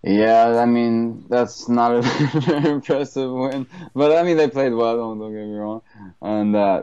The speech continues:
very disappointing loss, though, for, uh, for the Rams. And, uh, I do expect them to be, uh, to come out, um, a bit, uh, to wake up a little bit and play better in this one. And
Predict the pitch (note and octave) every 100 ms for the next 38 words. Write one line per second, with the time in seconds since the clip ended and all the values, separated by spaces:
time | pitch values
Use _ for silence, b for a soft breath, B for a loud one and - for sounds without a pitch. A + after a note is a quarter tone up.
0 | - F#2 A2+ C#3 C3+ C3 A#2+ B2 - B2+
1 | B2 A#2+ A#2+ A#2+ A#2 - A#2+ A2+ - A#2+
2 | A2+ A2+ A2 G#2+ - A2+ A2 A2 G#2+ A2+
3 | A2 G#2 G2+ - _ _ _ _ _ -
4 | A2 A2 A2 G#2+ G#2+ G#2+ G#2 G#2 G#2+ G#2
5 | - A2 A2 G2+ B2 A#2 - - B2+ A#2
6 | G#2+ A#2+ A2 - A2+ A2+ A2+ A2+ A2 A2
7 | G#2+ - G#2 A2+ A2 A2+ G#2+ G#2 E2+ -
8 | G#2 G2+ G2+ G2 F#2+ F2 - _ _ _
9 | - G2+ G2 G#2 - - G#2 G2 G2 F#2+
10 | F2+ F2 G2+ F#2+ G#2 A2 G2 G#2+ G#2 F#2+
11 | G2 F#2+ F#2 - - G2+ F2+ G2+ G2 G2
12 | G#2 G2+ G2+ G2 F#2+ F2+